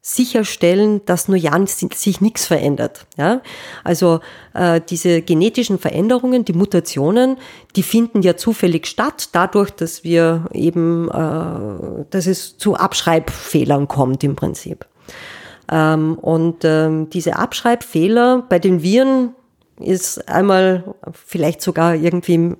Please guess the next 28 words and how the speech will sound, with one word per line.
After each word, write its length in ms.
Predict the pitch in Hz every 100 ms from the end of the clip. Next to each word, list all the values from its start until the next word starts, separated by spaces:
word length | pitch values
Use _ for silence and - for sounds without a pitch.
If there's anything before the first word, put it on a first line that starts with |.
| - 147 151
reindiktiert 800 | 165 196 190 - - 160 156
und 140 | 165 160
das, 260 | 165 -
äh, 180 | 160 160 156 175 170
ist 260 | 170 156 -
so 300 | 165 175 156
quasi 360 | - 151 175
durch, 240 | 165 160 170
äh, 320 | 160 165 165 - - -
St-, 180 | - 160
äh, 200 | 160 156
T-, 260 | - 180
Stimmerkennung 920 | - - 220 226 175 - 160 175 202 202
entsteht 440 | 180 180 175 170
dann 140 | 175
ein 160 | 165 165
Text. 300 | 170 - - 147
Also 180 | 180
das 140 | 160 170
ist, 140 | 185 - - - -
äh, 120 | - - - 156 - - 202
wirklich 440 | 220 226 208 185 170
schlechte 360 | - 180 214 208
Qualität, 580 | - 147 185 - 165 -
könnte 240 | 180 180
man 160 | 190 185
so 100 | 196
sagen. 380 | - 139 175